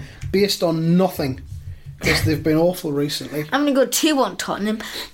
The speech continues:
Speaker 2: based off Marco Silva can't defend a team.
Speaker 1: Right, and Spurs have obviously got, like, Harry Kane and
Speaker 2: And
Speaker 1: Son.
Speaker 2: Son and,
Speaker 1: Yeah,
Speaker 2: and
Speaker 1: okay.
Speaker 2: most important, importantly, uh, Lucas Moura. Moura, uh,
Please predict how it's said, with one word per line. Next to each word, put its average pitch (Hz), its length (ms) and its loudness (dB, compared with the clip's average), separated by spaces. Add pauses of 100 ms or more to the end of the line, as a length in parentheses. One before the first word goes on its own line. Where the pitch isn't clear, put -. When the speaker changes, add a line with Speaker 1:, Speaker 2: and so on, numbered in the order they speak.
(120)
Speaker 2:
based 320 340 2
off 202 460 0 (260)
Marco 269 400 2
Silva 220 640 2 (260)
can't 277 380 0
defend 226 540 0
a 190 40 0
team. 196 500 -2 (180)
Speaker 1:
Right, 139 440 -2 (280)
and 127 260 -2
Spurs - 760 -4
have 131 120 -6
obviously 135 240 -4
got, 135 160 -4
like, 131 160 -8
Harry 131 220 -2
Kane 131 320 -4
and 120 260 -6
Speaker 2:
And 190 180 -2
Speaker 1:
Son. 180 540 2
Speaker 2:
Son - 20 -8
and, 135 240 -2
Speaker 1:
Yeah, 127 220 -2 (320)
Speaker 2:
and 175 160 0
Speaker 1:
okay. 175 120 -2
Speaker 2:
most 202 240 2
important, 208 680 0
importantly, 202 840 2 (640)
uh, 185 140 2
Lucas 180 400 2
Moura. 208 480 2
Moura, 190 420 2
uh, 196 320 2